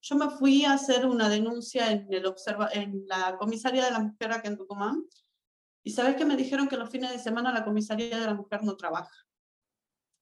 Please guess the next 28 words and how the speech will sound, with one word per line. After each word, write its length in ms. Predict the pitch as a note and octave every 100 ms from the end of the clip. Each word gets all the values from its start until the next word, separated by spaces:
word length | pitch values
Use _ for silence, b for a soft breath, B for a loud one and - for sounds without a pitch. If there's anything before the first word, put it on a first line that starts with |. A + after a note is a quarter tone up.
| _
Cuando 640 | - G3 G3+ G3+ G3 G3 -
todos 300 | B3 C4+ C4
sabemos 520 | A#3+ B3+ A#3+ A3+ - -
que 300 | F3+ F3+ F3+
los 180 | F3+
fines 200 | A#3 A#3+
de 60 | A3
semana 280 | G#3+ G#3+ C4
es 60 | -
cuando 260 | G3+ F#3 F#3+
más, 460 | G3+ C4+ C4 - _ _ _ _ _ -
eh, 380 | G3+ F#3+ F#3+
casos 400 | G3 G#3+ A3 A3+
de, 540 | G#3 F#3 F3+ F3 F3 -
de 100 | F#3+
femicidio, 920 | - G#3 G3+ - B3 A#3 A3 G#3+ G#3
de 160 | G3 F#3+
violencia 680 | G3 G3 G#3+ A#3 - A3 G3+
existen, 600 | G3+ - A#3+ B3 B3+ C4
acá 220 | B3+ B3+
no 140 | B3+
trabaja 400 | B3+ B3 A#3+ A#3+
la, 320 | G#3+ F#3+ - - _ _ _ _ -
la 120 | F#3+
comisaría 500 | G3 G3 G3+ G3+ G3
de 60 | F#3
la 80 | E3+
mujer. 380 | F3 - -